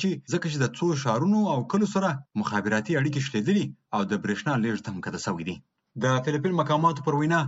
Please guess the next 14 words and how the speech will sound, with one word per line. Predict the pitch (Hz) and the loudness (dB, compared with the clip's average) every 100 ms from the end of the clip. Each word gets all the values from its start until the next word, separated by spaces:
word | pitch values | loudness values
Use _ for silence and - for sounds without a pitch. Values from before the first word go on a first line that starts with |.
| - - | -4 -2
درې | 127 147 | 0 2
سوه | 143 127 | 0 0
اتیا | 127 214 208 | 0 2 2
زره | 135 110 101 | 2 -2 -4
کسان | - 120 92 82 | -2 0 -2 -4
د | 95 92 - | -4 -4 -4
طوفان | - 139 135 | -2 2 2
په | 131 | 2
وجه | 143 139 110 - _ _ - | 2 2 -2 -8 _ _ -8
له | 104 | -8
خپلو | - - 143 120 - | -6 0 0 0 -2
کورونو | 98 127 135 | -2 0 0
څخه | 135 139 | -2 -2
بې | 92 | -4